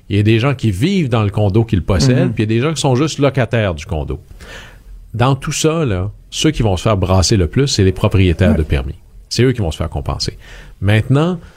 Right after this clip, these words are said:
Speaker 1: si je vous disais que les chauffeurs, maintenant, n'auront plus à payer la location
Speaker 2: Ben
Speaker 1: du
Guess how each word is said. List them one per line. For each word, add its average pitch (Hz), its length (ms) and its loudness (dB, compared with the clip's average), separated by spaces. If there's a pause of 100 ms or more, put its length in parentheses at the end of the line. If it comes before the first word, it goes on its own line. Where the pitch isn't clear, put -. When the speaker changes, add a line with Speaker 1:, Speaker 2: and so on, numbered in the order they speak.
(300)
Speaker 1:
si - 220 0
je 139 80 0
vous 110 100 4
disais 92 380 2
que 98 340 2
les 87 160 2
chauffeurs, 127 480 2
maintenant, 110 400 2
n'auront 104 320 2
plus 165 260 0
à 104 60 2
payer 95 600 0 (560)
la 87 140 2
location 110 540 0
Speaker 2:
Ben 139 80 0
Speaker 1:
du 131 60 2